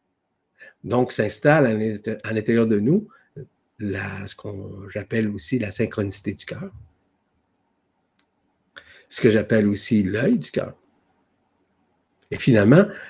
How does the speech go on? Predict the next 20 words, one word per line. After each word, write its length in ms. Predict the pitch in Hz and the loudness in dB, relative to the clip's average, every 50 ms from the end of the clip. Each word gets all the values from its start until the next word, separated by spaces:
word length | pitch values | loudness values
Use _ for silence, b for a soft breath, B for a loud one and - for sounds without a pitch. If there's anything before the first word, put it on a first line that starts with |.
| B - | B -8
la 120 | - 113 | -6 -4
conscience 580 | - - 165 151 143 147 - 135 123 120 117 - | 0 4 6 6 6 6 4 4 4 2 0 -4
du 80 | - - | -6 -4
cœur. 220 | - - - - _ _ _ _ _ _ _ _ _ _ _ _ _ _ _ _ _ _ _ _ _ _ B B B B B - | -4 -4 -6 -8 _ _ _ _ _ _ _ _ _ _ _ _ _ _ _ _ _ _ _ _ _ _ B B B B B 6
Et 80 | 127 | 8
lorsqu'on 400 | 123 160 185 180 - 190 156 147 | 8 8 8 8 8 10 10 10
a 80 | 156 160 | 10 10
la 140 | 151 135 127 | 8 6 6
conscience 440 | - 139 135 - - 151 147 127 | 6 4 4 6 6 6 4 4
du 80 | 123 117 | 4 0
cœur, 240 | - 123 131 139 135 | 0 2 2 0 0
c'est 180 | - - 120 | -2 -2 -2
là 120 | 110 117 117 | -2 -2 -4
que 140 | - - 113 | -6 -6 -6
nous 60 | 104 | -6
sommes 220 | - - 107 107 | -4 -6 -8 -8
vraiment 320 | 117 110 110 104 104 107 110 | -8 -8 -8 -8 -6 -6 -6
dans 200 | 110 104 104 104 | -6 -6 -6 -6
la 100 | 107 104 | -6 -6
résilience. 800 | 104 110 107 104 113 113 101 101 107 110 131 - - - - | -4 -4 -4 -2 -2 -2 -2 -2 -4 -10 -14 -18 -20 -20 -20